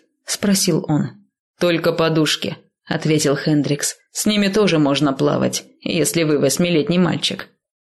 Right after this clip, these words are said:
"Что ж, спасибо, успокоил". Бриз прекратился. На поверхности океана образовалась легкая зыбь,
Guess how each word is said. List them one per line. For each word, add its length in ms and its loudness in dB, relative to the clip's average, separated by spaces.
"Что 380 -2
ж, 300 -4
спасибо, 680 -2
успокоил". 800 -2
Бриз 420 2
прекратился. 920 -2
На 120 2
поверхности 600 0
океана 580 2
образовалась 680 2
легкая 440 0
зыбь, 300 -4